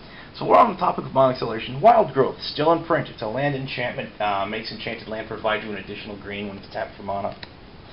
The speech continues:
The Rampant Growth allows you to tutor for, uh, basic land. There were a couple other mana fixer cards and, uh, tutoring cards, blah, blah, blah, in here. Monstrous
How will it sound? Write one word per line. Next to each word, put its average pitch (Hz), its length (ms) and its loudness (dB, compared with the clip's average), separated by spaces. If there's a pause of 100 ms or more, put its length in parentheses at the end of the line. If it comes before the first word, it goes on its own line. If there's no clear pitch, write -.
(300)
The - 80 -4
Rampant 123 380 4
Growth 147 340 4 (140)
allows 120 300 2
you 123 80 -4
to 107 300 -4 (100)
tutor 139 320 2
for, 120 320 0
uh, 113 380 0
basic 127 380 -6
land. 131 440 0 (760)
There 143 120 2
were 147 100 6
a 135 120 2
couple 120 260 0
other 110 160 0
mana 107 320 0
fixer - 340 -6
cards 107 380 2
and, 98 140 -8
uh, 90 380 -4 (120)
tutoring 101 400 -6
cards, 104 400 -2
blah, 101 200 -4
blah, 98 160 -4
blah, 95 400 -2 (360)
in 69 100 -10
here. 101 280 -8 (1600)
Monstrous 123 420 0